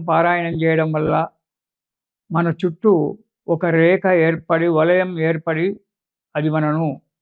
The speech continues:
కాపాడుతూ ఉంటుంది. కాబట్టి ప్రతిరోజు శివ కవచం పారాయణం చేయండి, మనశ్శాంతిగా ఉండండి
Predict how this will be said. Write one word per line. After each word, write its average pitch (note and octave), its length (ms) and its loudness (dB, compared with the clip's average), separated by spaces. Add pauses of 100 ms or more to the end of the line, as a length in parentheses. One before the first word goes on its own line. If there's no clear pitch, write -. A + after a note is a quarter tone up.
(240)
కాపాడుతూ D#3+ 560 -2
ఉంటుంది. D3+ 440 -6 (460)
కాబట్టి D#3+ 380 0 (420)
ప్రతిరోజు F3 680 4
శివ F3 320 2
కవచం E3+ 440 0
పారాయణం D#3+ 600 2 (100)
చేయండి, D3+ 520 -4 (360)
మనశ్శాంతిగా E3 1040 -2
ఉండండి D3+ 600 -4